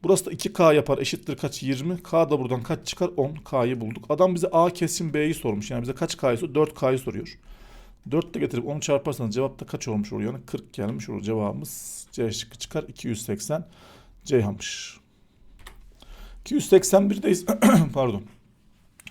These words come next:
Biraz boğazım ağrıdı sonlara doğru ya. X bir tam sayı olmak üzere demiş. M, X, N tam sayıdan oluşacak. N de onla X kare arasındaymış. Tamam. Ee,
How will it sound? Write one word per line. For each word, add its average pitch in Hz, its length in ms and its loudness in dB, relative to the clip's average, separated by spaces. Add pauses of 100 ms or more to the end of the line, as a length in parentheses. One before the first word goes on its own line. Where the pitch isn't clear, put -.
Biraz 135 260 0
boğazım 117 300 2
ağrıdı 104 200 0
sonlara 98 420 -4
doğru 101 180 -2
ya. 101 160 -4 (680)
X - 220 -6
bir 185 160 2
tam 175 180 4
sayı 170 200 6
olmak 175 240 4
üzere 135 220 2
demiş. 123 240 -4
M, 170 240 2
X, - 520 -6
N 175 300 2 (160)
tam 170 180 2
sayıdan 170 300 4
oluşacak. 185 440 0 (840)
N 180 280 4
de 170 60 2
onla 185 460 2
X - 200 -4
kare 147 200 4
arasındaymış. 117 840 0 (1500)
Tamam. 156 380 0 (240)
Ee, 117 460 -2